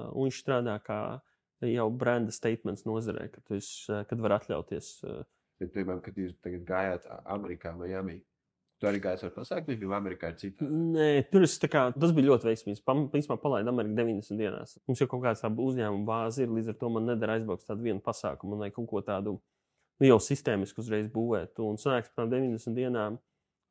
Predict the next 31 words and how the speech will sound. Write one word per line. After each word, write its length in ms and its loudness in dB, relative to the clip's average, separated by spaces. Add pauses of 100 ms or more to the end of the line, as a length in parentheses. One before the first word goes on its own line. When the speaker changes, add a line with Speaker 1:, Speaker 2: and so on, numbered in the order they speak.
(140)
Speaker 1:
atradu 420 2 (140)
pārdevēju, 500 -2 (460)
kas 160 0
strādā 320 6
attālināti, 640 -2 (400)
ā, 240 2
divus, 400 2 (220)
ā, 160 -2 (640)
mēs 260 -2 (160)
atkodām, 480 0
kā 220 -4
taisīt, 480 -4 (100)
ā, 320 -6 (460)
rādīt 400 4
reklāmu 420 -2
Facebookā 640 -4 (100)
mūsu 300 -2
auditorijai, 640 -6
sākās 480 -2
legions, 540 -2 (520)
un 180 2
pārdevējs 500 6
sāk 220 0
pārdot, 380 2
un 100 2
mums 160 -2
laikam 220 4
bija 120 0
tas 140 -6
mērķis, 320 2
ka, 80 0